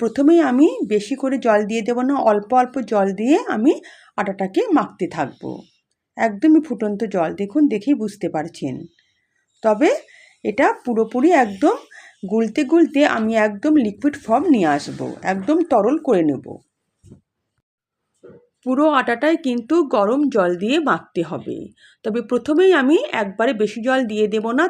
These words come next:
তাহলে কিন্তু এটা লাম্পস হয়ে যাবে, একটু গুটলি থাকতে পারে। তার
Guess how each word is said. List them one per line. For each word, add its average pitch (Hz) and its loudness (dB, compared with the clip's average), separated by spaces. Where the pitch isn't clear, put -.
তাহলে 208 -2
কিন্তু 233 -4
এটা 294 2
লাম্পস 247 0
হয়ে 175 2
যাবে, 123 -6
একটু 233 -4
গুটলি 233 -2
থাকতে 202 -6
পারে। 156 -6
তার 208 0